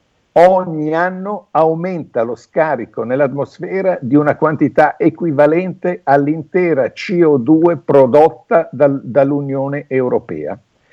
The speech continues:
E con quale faccia il presidente Xi Jinping sostiene che sarà a zero emissioni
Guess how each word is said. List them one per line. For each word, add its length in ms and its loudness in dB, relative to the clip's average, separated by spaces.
E 160 4
con 260 2
quale 420 4
faccia 560 -2
il 100 -4
presidente 720 -4
Xi 160 0
Jinping 760 0
sostiene 880 2
che 160 -2
sarà 480 2
a 160 2
zero 380 0
emissioni 760 -2